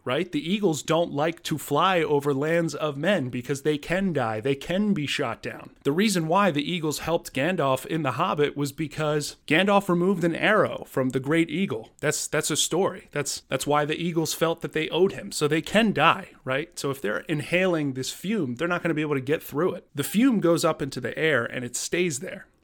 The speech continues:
like a blanket, but you can move and operate underneath it. I'm sure some particles still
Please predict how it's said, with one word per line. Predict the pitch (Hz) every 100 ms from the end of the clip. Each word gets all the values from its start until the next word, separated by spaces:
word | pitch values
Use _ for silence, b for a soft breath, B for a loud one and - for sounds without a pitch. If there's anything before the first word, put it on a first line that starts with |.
| -
like | 120 131
a |
blanket, | 113 135 170 - - - - _
but | 131
you | 147 196
can | 208 160
move | 185 180
and | 151
operate | 147 143 143 139 147 151
underneath | 147 127 110 131 233 -
it. | 139 - -
I'm | 135 131
sure | - 151 139 127 - -
some | - 143 139
particles | 127 131 160 156 135 123 117
still | - 131 127 117